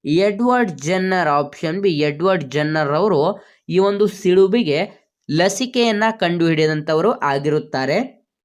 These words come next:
ನೆಕ್ಸ್ಟ್ ನಲವತ್ತೆಂಟನೇ ಪ್ರಶ್ನೆ ಕಡೆಗೆ ಬರೋದಾದ್ರೆ ಸ್ನೇಹಿತರೆ,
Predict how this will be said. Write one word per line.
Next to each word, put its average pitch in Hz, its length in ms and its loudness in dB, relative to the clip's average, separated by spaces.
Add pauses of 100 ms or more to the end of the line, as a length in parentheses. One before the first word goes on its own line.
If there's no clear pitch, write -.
(540)
ನೆಕ್ಸ್ಟ್ 160 500 -6
ನಲವತ್ತೆಂಟನೇ 165 840 -2
ಪ್ರಶ್ನೆ 147 380 -6
ಕಡೆಗೆ 143 340 -4
ಬರೋದಾದ್ರೆ 139 480 -2
ಸ್ನೇಹಿತರೆ, 170 720 -6